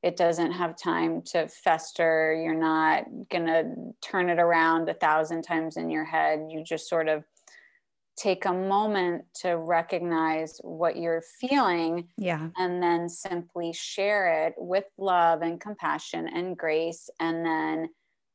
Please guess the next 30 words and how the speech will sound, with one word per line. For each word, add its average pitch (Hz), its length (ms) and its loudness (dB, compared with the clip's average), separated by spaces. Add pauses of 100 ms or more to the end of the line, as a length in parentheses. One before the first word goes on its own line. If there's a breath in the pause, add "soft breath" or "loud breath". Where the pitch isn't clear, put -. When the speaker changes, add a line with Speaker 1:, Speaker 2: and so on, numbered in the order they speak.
(160)
Speaker 1:
not 196 360 2
taking 180 340 -2
responsibility 170 920 0
for 170 160 -4
how 165 180 0
the 165 160 -4
other 196 240 4
person 170 520 -2
then 151 440 -2 (380)
Speaker 2:
Yeah. 165 300 -2 (140)
Speaker 1:
takes 175 300 2
<laughs> - 40 -8
it 294 520 6
and, 285 260 2
and, 277 260 2 (360 loud breath)
and 226 180 0
what 233 260 4
their 233 300 6
next 220 480 0
steps 170 340 2
are, 165 140 4
because 170 300 -6
that's 202 360 2
another 185 360 2
piece 175 260 -6
that 170 120 -4
I 170 100 2
think 170 260 -10
people 170 260 -8
get 170 240 -4